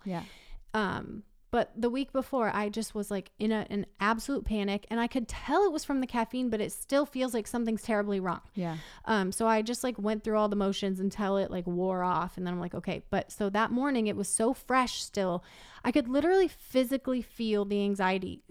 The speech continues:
Speaker 2: coming up in me, like, in my chest and in my throat. And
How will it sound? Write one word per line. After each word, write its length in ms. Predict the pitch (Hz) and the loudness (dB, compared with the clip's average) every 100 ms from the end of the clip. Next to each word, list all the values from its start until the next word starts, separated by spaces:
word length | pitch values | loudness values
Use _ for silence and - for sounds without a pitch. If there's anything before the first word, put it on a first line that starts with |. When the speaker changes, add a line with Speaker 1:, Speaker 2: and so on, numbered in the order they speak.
| - - | -20 -12
Speaker 2:
coming 480 | - 226 220 202 - | -2 0 2 2 0
up 180 | 208 | -2
in 160 | - 190 | 0 -2
me, 120 | 175 | -2
like, 180 | 175 180 - | -4 -4 0
in 160 | 240 | 2
my 100 | 226 | 2
chest 480 | 208 220 185 185 - | 2 0 -2 -2 -4
and 160 | 196 - - - - - - | -6 -6 -14 -20 -20 -20 -2
in 180 | 240 247 | 2 4
my 100 | 233 | 2
throat. 600 | 262 254 226 180 - 214 | 4 4 4 2 -2 -8
And 420 | - 214 202 190 | -4 -2 -2 -4